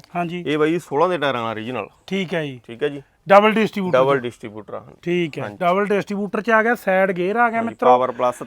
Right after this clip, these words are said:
Speaker 2: ਤੇਲ,
Speaker 1: ਤੇ
Speaker 2: ਬ੍ਰੇਕਾਂ,
Speaker 1: ਪਾਵਰ
Speaker 2: ਰਿਵਰਸ
Speaker 1: ਪਲੱਸ,
Speaker 2: ਵੀਡੀਓ।
Speaker 1: ਤੇਲ, ਬ੍ਰੇਕਾਂ।
Speaker 2: ਰਿਵਰਸ ਵੀਡੀਓ ਟਰੈਕਟਰ।
Speaker 1: ਰਿਵਰਸ ਵੀਡੀਓ ਟਰੈਕਟਰ ਹੈ।
Speaker 2: ਹਾਂਜੀ, ਐਨ ਓ ਸੀ
Speaker 1: ਤੇ
Speaker 2: ਇਹਦੀ ਮਿਲ ਜੂ, ਲੋਨ ਇਹ ਤੇ ਹੋ ਜੂਗਾ
Speaker 1: ਇਹ ਤੇ
Speaker 2: ਬਾਈ।
Speaker 1: ਵੀ ਹੋ ਜੂ।
Speaker 2: ਹਾਂਜੀ।
Speaker 1: ਮਾਡਲ ਤੇ ਰੇਟ?
Speaker 2: ਮਾਡਲ ਦੋ ਹਜ਼ਾਰ ਸਤਾਰਾਂ ਮਾਡਲ ਆ ਬਾਈ।
Speaker 1: ਹਾਂ।
Speaker 2: ਰੇਟ ਇਹਦਾ ਹੈਗਾ ਗਾ ਬਾਈ ਜੀ ਚਾਰ ਲੱਖ ਤੇ ਸੱਤਰ ਹਜ਼ਾਰ ਰੁਪਇਆ।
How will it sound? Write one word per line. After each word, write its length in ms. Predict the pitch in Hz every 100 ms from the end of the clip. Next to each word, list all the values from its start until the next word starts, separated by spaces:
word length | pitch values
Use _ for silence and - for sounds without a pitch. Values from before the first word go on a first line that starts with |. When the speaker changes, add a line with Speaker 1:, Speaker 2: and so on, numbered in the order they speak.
| -
Speaker 2:
ਤੇਲ, 200 | 135 131
Speaker 1:
ਤੇ 60 |
Speaker 2:
ਬ੍ਰੇਕਾਂ, 280 | 220 123 226
Speaker 1:
ਪਾਵਰ 140 | 220
Speaker 2:
ਰਿਵਰਸ 140 | 220 -
Speaker 1:
ਪਲੱਸ, 320 | 226 208 214
Speaker 2:
ਵੀਡੀਓ। 180 | 247 262
Speaker 1:
ਤੇਲ, 280 | 240 226 226
ਬ੍ਰੇਕਾਂ। 520 | 226 208 185 233 254
Speaker 2:
ਰਿਵਰਸ 320 | 120 127 127 151
ਵੀਡੀਓ 300 | 139 135 127
ਟਰੈਕਟਰ। 480 | 113 98 104 135
Speaker 1:
ਰਿਵਰਸ 340 | 196 208 214 -
ਵੀਡੀਓ 300 | 247 240 247
ਟਰੈਕਟਰ 340 | 226 180 151
ਹੈ। 80 | 131 -
Speaker 2:
ਹਾਂਜੀ, 180 | 107 110
ਐਨ 200 | 127 143
ਓ 40 | 151
ਸੀ 160 | -
Speaker 1:
ਤੇ 80 | 151
Speaker 2:
ਇਹਦੀ 140 | 135
ਮਿਲ 220 | 165 160 156
ਜੂ, 160 | 156
ਲੋਨ 340 | 156 143 143 139
ਇਹ 100 | 117
ਤੇ 100 | 139
ਹੋ 140 | 117
ਜੂਗਾ 160 | 104 151
Speaker 1:
ਇਹ 120 | 214
ਤੇ 40 |
Speaker 2:
ਬਾਈ। 80 | 240
Speaker 1:
ਵੀ 80 | 262
ਹੋ 120 | 226
ਜੂ। 140 | 175 156 -
Speaker 2:
ਹਾਂਜੀ। 260 | 113 143 196
Speaker 1:
ਮਾਡਲ 280 | 208 220
ਤੇ 160 | 226 247
ਰੇਟ? 240 | 233 233 226 196 _ _ -
Speaker 2:
ਮਾਡਲ 280 | 123 139 151 143
ਦੋ 220 | 139 143
ਹਜ਼ਾਰ 140 | 165
ਸਤਾਰਾਂ 360 | 160 - 127 127
ਮਾਡਲ 260 | 131 135
ਆ 40 | 139
ਬਾਈ। 240 | 147 151 156 _
Speaker 1:
ਹਾਂ। 440 | 170 175 175 175 120
Speaker 2:
ਰੇਟ 260 | 131 135
ਇਹਦਾ 220 | 135 147 165
ਹੈਗਾ 240 | 135 156
ਗਾ 100 | 156
ਬਾਈ 220 | 143 139
ਜੀ 300 | 135 143 147 139
ਚਾਰ 300 | 139 139 139
ਲੱਖ 300 | 131 - 143 143 151
ਤੇ 80 | 147
ਸੱਤਰ 360 | 143 - 117
ਹਜ਼ਾਰ 200 | 113 110
ਰੁਪਇਆ। 260 | 101 -